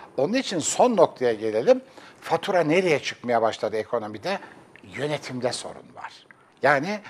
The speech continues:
yönetenler, bir de on altı on yedi sene olmuş.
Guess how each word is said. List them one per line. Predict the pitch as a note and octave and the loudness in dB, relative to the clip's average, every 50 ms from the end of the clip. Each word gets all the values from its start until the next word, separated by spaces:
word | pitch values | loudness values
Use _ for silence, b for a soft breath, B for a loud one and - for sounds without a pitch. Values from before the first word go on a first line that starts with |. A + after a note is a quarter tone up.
| B B B | B B B
yönetenler, | G2+ G2+ B2+ C#3 C#3 C3 - - C3+ B2+ B2 B2+ B2 G#2+ F#2+ - | -4 -2 0 0 0 0 -2 0 0 0 0 2 0 -2 -2 -4
bir | - - | -8 -8
de | C#3+ | -2
on | - C#3+ D3+ E3 | 4 4 8 10
altı | D#3+ C#3+ C3 - - B2 | 10 10 8 8 2 -2
on | B2+ B2+ | -2 -2
yedi | B2 A#2 A2+ G2 F#2 | -2 -4 -8 -8 -8
sene | - - - G2+ F#2+ | -10 -8 -8 -8 -8
olmuş. | F#2 G2 G2 F#2+ F2 G2 C#3 A3 A3 - - | -6 -8 -8 -8 -6 -4 -4 -4 -4 -4 -8